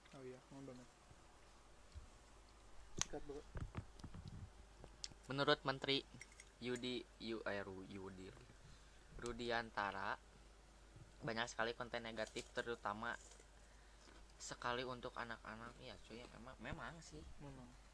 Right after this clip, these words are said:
Speaker 1: Ya kan, pas dulu mah masih banyak, terlalu banyak yang vulgar.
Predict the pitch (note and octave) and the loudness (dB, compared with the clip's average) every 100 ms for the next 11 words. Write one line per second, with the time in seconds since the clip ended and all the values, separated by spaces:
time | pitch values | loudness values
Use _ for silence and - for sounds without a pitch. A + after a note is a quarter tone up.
0 | - - - - - - - E3 D#3+ F#3 | -14 -14 -14 -12 -12 -14 -6 4 8 8
1 | F#3+ F3 E3 D#3 E3+ E3+ E3+ G3 F#3+ F3 | 8 4 4 4 4 4 6 6 6 2
2 | F3 E3 D#3+ E3 - - - - - D#3+ | 0 0 0 -2 -6 -10 -10 -10 0 4
3 | D#3+ D#3+ D#3+ D#3+ D#3 D#3 D3 E3 D#3 C3+ | 6 6 4 2 -2 -4 0 0 0 2